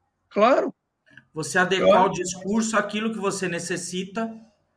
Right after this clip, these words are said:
Speaker 2: pra, de uma certa forma, você ir depurando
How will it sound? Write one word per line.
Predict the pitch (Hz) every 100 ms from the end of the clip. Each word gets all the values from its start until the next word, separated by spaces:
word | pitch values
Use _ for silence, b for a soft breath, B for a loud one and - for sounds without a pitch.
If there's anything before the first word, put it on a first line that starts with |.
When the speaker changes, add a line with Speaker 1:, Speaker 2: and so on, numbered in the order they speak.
| _ _ _ _ _ _ -
Speaker 2:
pra, | 160
de | 151
uma | 180 170
certa | - 190 190 185
forma, | 190 208 220
você | 208 196 - 196 196
ir |
depurando | 196 196 - 220 180 180 196 196 247 240